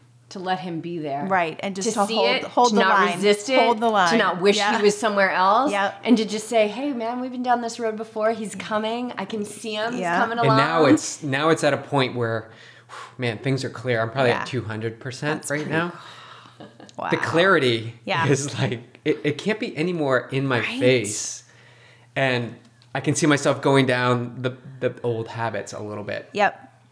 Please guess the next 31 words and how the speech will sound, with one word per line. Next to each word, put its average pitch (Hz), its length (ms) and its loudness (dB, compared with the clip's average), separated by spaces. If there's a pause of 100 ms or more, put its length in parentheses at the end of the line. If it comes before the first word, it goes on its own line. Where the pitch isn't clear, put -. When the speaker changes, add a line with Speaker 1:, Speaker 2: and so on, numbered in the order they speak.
(400)
Speaker 3:
Of, 113 60 -6
Speaker 2:
Yep. 110 180 0
Speaker 3:
like, - 340 -8
Speaker 2:
But 220 200 0
you're 240 100 2
Speaker 3:
lack. 233 60 0
Speaker 2:
more 214 160 6
aware. 208 340 2 (220)
Speaker 3:
But 156 100 2
I'm 156 120 -2
so - 200 0
much 254 180 0
more 185 120 4
aware. 117 340 2
Speaker 2:
Uh-huh. 202 340 0
Speaker 3:
And 139 200 -4
I - 20 2
just 208 220 -4
had 170 180 0
an 151 80 4
athlete 135 640 -2 (720)
put 147 160 0
in 131 100 -2
her 123 140 0
notes, 120 520 2 (560)
uh, 120 360 -10 (1000)
she 143 200 -2
had 135 100 -4
an 127 80 -4
awareness 113 540 -2
moment. 92 340 -10